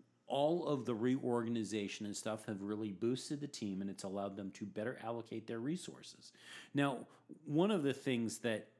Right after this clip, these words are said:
uh, Andrea says, and, and honestly shouldn't be a huge surprise, but given past history with McLaren, it kinda needs to be. Um, Andrea says that next year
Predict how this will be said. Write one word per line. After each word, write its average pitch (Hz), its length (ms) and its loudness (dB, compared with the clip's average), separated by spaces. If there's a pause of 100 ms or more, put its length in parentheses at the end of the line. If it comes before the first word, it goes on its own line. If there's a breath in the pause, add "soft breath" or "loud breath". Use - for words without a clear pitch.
(200)
uh, 104 280 0
Andrea 107 440 2
says, 82 460 -6
and, 92 120 -8 (120)
and 90 240 -8 (840 loud breath)
honestly 120 400 -2
shouldn't 135 580 -4
be 135 200 0
a 127 40 2
huge 156 680 -2
surprise, - 640 -4
but 143 160 -6
given 139 260 -2
past 127 340 -2
history 110 460 -4 (340 loud breath)
with 110 180 -4
McLaren, 104 320 -4
it - 160 -10
kinda 101 200 -4
needs 139 320 -2
to - 100 -8
be. - 240 -12 (580 loud breath)
Um, 113 440 0 (440)
Andrea 139 440 2
says 143 320 -2
that 131 180 -2
next 127 640 -2
year 90 280 -2